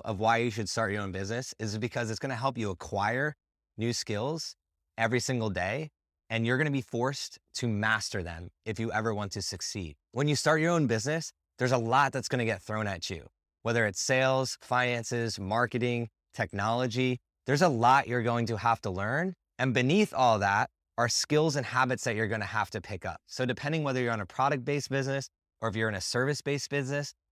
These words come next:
obviously there's gonna be different skill sets that you're gonna need for each of those different categories. But one thing that everybody could probably agree on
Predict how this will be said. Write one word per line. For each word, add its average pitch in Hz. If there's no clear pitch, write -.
obviously 147
there's 127
gonna 120
be 113
different 117
skill 113
sets 127
that 98
you're 107
gonna 104
need 120
for -
each 117
of 107
those 107
different 98
categories. 151
But 113
one 143
thing 156
that 127
everybody 147
could 113
probably 123
agree 104
on 151